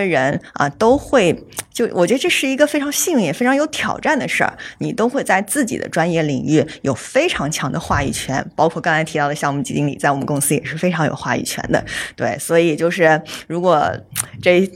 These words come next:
硬广一下啊，如果说你就是对于这样就是，哎，多元的文化，然后比较，比较这个平-，平-，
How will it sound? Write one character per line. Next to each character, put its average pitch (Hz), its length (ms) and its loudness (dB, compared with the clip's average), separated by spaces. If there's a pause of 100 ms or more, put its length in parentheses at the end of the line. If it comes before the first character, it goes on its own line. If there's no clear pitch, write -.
(360)
硬 285 200 2
广 170 240 2
一 165 80 -6
下 190 160 2
啊， 170 200 2
如 185 200 0
果 175 140 4
说 202 240 2
你 165 220 -2
就 175 100 -4
是 175 280 2
对 185 200 2
于 180 100 2
这 196 120 -2
样 180 200 2
就 185 140 0
是， 165 340 4 (200)
哎， 165 160 0
多 196 200 4
元 170 140 4
的 170 80 4
文 160 180 2
化， 180 320 2
然 151 200 0
后 175 200 2
比 156 160 -4
较， 165 400 2 (380)
比 156 140 -6
较 175 240 4
这 165 180 -2
个 156 140 4
平-， 170 260 -2
平-， 180 260 2